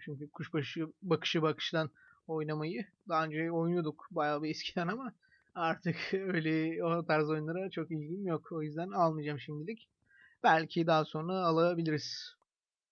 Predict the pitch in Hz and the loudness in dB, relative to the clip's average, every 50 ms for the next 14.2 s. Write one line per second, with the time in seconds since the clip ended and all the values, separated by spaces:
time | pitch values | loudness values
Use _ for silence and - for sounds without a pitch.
0 | _ _ _ _ _ _ _ _ _ _ _ _ - - - _ _ _ - 175 | _ _ _ _ _ _ _ _ _ _ _ _ -20 -20 -20 _ _ _ -4 -2
1 | 175 180 185 190 196 208 208 185 - - 170 165 165 165 170 170 170 170 165 - | 0 2 2 2 0 0 0 0 2 4 4 4 6 6 8 8 8 8 6 2
2 | - 165 151 - 160 156 160 156 143 - - 170 165 - 190 180 175 - - 175 | -2 -4 -4 -2 -4 -4 -4 -6 -8 -8 -8 -8 -6 -6 -6 -6 -6 -6 -6 -4
3 | 165 170 165 170 - 180 170 - - _ _ _ _ 175 165 160 160 156 156 156 | -4 -4 -4 -4 -4 -4 -4 -6 -10 _ _ _ _ -4 -2 -2 -2 -2 -2 -4
4 | - - 160 151 156 151 147 - - - 165 151 147 151 156 160 170 170 165 160 | -6 -8 -8 -8 -8 -8 -8 -10 -8 -8 -8 -6 -6 -6 -6 -4 -4 -2 -2 -2
5 | 160 156 170 185 170 - _ _ _ _ _ _ _ _ _ _ 180 175 170 165 | -2 -2 -2 -4 -4 -8 _ _ _ _ _ _ _ _ _ _ -2 0 2 2
6 | 165 170 190 208 165 - 202 165 - - 180 170 160 160 143 - - 196 196 - | 2 0 0 -2 -2 -2 -4 -4 -2 0 0 2 2 2 0 -2 -6 -6 -6 -6
7 | - 185 175 175 185 170 180 180 180 180 180 - - 180 170 170 170 175 185 196 | -8 -6 -6 -6 -4 -4 -4 -2 -2 -4 -6 -6 -4 -2 -2 -2 -2 -2 -2 -2
8 | 196 185 175 175 - 190 175 165 156 - 156 156 170 190 - _ _ _ _ _ | 0 -2 0 -2 -2 -2 -2 -2 0 0 0 -2 -2 -4 -8 _ _ _ _ _
9 | _ _ _ _ _ _ _ _ _ _ - - 180 165 160 156 147 147 175 196 | _ _ _ _ _ _ _ _ _ _ -12 -8 -6 -4 -2 -2 -2 -4 -4 -4
10 | 180 185 175 - _ _ _ _ _ _ _ _ _ _ _ _ _ _ _ _ | -6 -6 -8 -10 _ _ _ _ _ _ _ _ _ _ _ _ _ _ _ _
11 | _ _ _ _ _ _ _ _ _ _ _ _ _ _ _ _ - 247 - - | _ _ _ _ _ _ _ _ _ _ _ _ _ _ _ _ -18 -18 -8 -4
12 | 175 170 165 147 160 165 160 156 - 160 160 147 143 180 160 - - - 180 170 | -4 -2 0 0 0 0 0 2 4 4 4 4 4 0 -4 -4 4 6 6 6
13 | 160 175 160 160 143 151 147 151 135 139 143 143 139 139 143 156 139 147 175 196 | 6 6 4 4 4 2 0 0 0 0 -2 -2 -2 -2 -4 -4 -6 -6 -4 -4
14 | 220 226 208 | -4 -4 -6